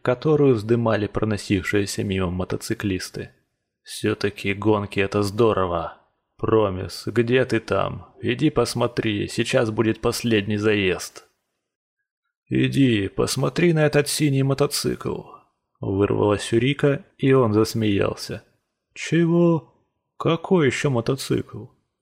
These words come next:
Промис подошёл ближе, и только теперь Рик понял, что находится в ангаре, и никаких мотоциклистов здесь нет. "Какой-то из твоих клеев содержит чистую наркоту, Промис".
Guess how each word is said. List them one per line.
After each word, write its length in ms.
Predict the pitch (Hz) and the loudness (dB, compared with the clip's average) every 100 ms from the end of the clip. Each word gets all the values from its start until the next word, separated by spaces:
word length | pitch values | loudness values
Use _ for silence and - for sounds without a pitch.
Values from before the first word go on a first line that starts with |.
| _ - | _ -6
Промис 480 | 98 110 143 143 | 0 2 2 -2
подошёл 460 | - 123 113 - 123 | -2 0 2 4 2
ближе, 580 | 113 110 101 90 95 101 _ _ _ _ - | 4 2 2 0 -6 -12 _ _ _ _ -6
и 100 | - | 0
только 340 | 110 107 110 | 0 0 -2
теперь 500 | - 104 - 135 107 | -4 -4 -2 0 0
Рик 260 | 98 98 - | 0 -2 -2
понял, 560 | 117 131 98 - 101 92 | 0 0 -2 -6 -10 -12
что 220 | - 107 | -6 -2
находится 600 | 101 - 131 123 - 113 | -2 0 2 2 2 0
в 80 | 110 | 2
ангаре, 540 | 113 101 95 - - _ _ _ _ | 0 -2 -2 -4 -10 _ _ _ _
и 160 | - 110 | -4 -2
никаких 480 | 101 113 - 104 110 | 0 -2 0 -2 0
мотоциклистов 960 | 107 107 - 110 104 120 - 151 135 | 0 0 0 -2 0 -2 -2 -4 -4
здесь 480 | 113 92 90 92 - | -4 -4 -2 -2 -4
нет. 400 | 110 92 - - _ _ _ _ _ _ _ _ _ _ | -6 -6 -8 -16 _ _ _ _ _ _ _ _ _ _
"Какой-то 600 | 135 131 156 160 156 156 | -6 0 2 2 0 -2
из 120 | 135 | -2
твоих 340 | - 143 139 - | -2 -2 -2 -4
клеев 640 | 147 151 151 95 92 92 | -4 -2 0 0 -2 -6
содержит 720 | - 139 139 139 113 123 123 | -6 -4 0 0 2 -2 -2
чистую 520 | - 143 131 - 135 | -2 -2 -2 -2 -2
наркоту, 640 | 131 127 - 139 - 107 - | 0 -2 -2 -4 0 -2 -2
Промис". 640 | - - 57 53 - - | -4 -2 -2 -6 -10 -12